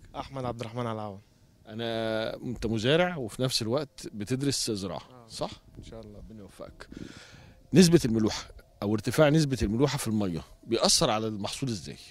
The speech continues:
Speaker 1: بيعمل مجموع، مجموع نواشف فوق، بيأثر عليه في الزهر،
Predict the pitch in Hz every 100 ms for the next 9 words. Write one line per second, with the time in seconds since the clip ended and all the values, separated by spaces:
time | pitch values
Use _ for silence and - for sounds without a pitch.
0 | - _ - - - 135 160 160 139 143
1 | 151 139 123 113 110 110 107 104 104 113
2 | 123 135 135 123 127 143 131 - 135 139
3 | - _ - _ _ - - 123 120 135
4 | 135 123 127 139 123 120 139 139